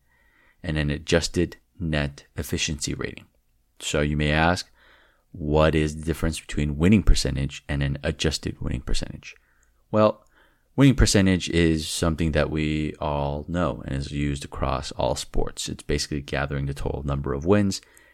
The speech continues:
and dividing that by the number of games played. Simple. Basically,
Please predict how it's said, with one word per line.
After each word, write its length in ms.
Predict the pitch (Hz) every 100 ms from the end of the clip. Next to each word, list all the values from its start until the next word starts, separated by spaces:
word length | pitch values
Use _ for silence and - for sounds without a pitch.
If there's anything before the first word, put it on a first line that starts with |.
| -
and 140 | 98
dividing 340 | 85 73 69 71
that 220 | 69 71
by 300 | 67 67 -
the 100 | -
number 220 | 67 65 -
of 160 | -
games 360 | - - - - -
played. 380 | - 107 - - _ _ _ _ _ _
Simple. 420 | - - 69 69 - _ _ _ _ _ _ -
Basically, 640 | 113 107 85 87 85 80